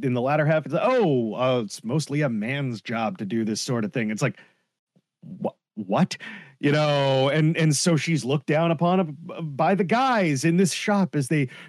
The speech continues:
try to mass produce the silver sugar because there's a poor harvest this year.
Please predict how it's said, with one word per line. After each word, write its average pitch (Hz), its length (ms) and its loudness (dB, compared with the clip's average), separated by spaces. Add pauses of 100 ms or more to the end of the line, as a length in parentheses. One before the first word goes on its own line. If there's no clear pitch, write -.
try 165 200 2
to 160 100 2
mass 156 320 0
produce 185 360 0
the 175 100 -2
silver 170 340 2
sugar 143 360 0
because 139 420 0
there's 151 220 0
a 120 60 0
poor 147 360 -2
harvest 180 520 0
this 156 240 0
year. 156 440 2